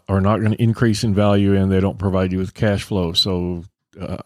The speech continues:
that's my definition of bad debt. The math doesn't work on it.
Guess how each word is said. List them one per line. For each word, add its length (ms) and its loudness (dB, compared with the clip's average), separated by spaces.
that's 300 -2
my 220 2
definition 520 -4
of 100 -6
bad 240 -2
debt. 240 -8
The 80 -8
math 520 0
doesn't 380 0
work 300 0
on 180 0
it. 160 -2